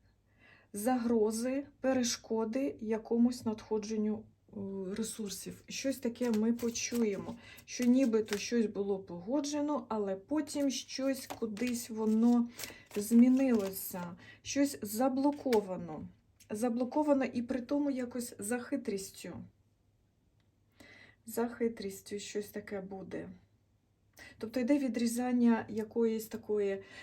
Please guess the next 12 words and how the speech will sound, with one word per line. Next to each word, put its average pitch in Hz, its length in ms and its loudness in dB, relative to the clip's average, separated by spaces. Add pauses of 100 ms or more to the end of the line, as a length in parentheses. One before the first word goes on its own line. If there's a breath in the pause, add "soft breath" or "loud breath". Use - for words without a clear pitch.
(100)
ну, 240 180 2
ясності, 214 760 0
відрізання 226 640 6
ясності. 196 640 -4
Щось 247 240 -6
таке 247 280 -4
сумнівне 247 640 0
буде, 202 320 -4
ми 208 140 0
почуємо 208 680 -4
про 180 160 -12
це. - 360 -12